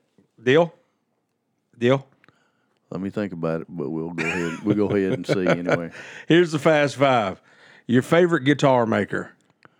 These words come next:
Speaker 2: Favorite guitar maker?
Speaker 1: Yeah.
Speaker 2: I've had a Taylor for years. For twenty-six years, I've, I've played the same Taylor.
Speaker 1: So would you say Taylor's your favorite guitar maker?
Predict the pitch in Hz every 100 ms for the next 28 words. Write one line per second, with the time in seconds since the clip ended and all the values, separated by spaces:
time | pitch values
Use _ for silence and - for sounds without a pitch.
0 | _ _ - 123 131 139 117 113 131 135
1 | 135 143 139 151 147 _ - 143 98 -
2 | _ - _ _ _ _ _ _ _ _
3 | _ _ _ _ 117 113 120 123 104 -
4 | 123 123 127 127 120 - _ - - 101
5 | 107 117 117 123 127 120 - - 101 -
6 | - 127 131 123 135 120 - 120 104 98
7 | 98 95 - 85 95 - - 104 104 98
8 | - 104 101 98 101 95 92 - _ _
9 | _ - - 107 104 117 110 110 117 104
10 | 120 113 104 104 - 110 104 107 117 107
11 | 110 110 -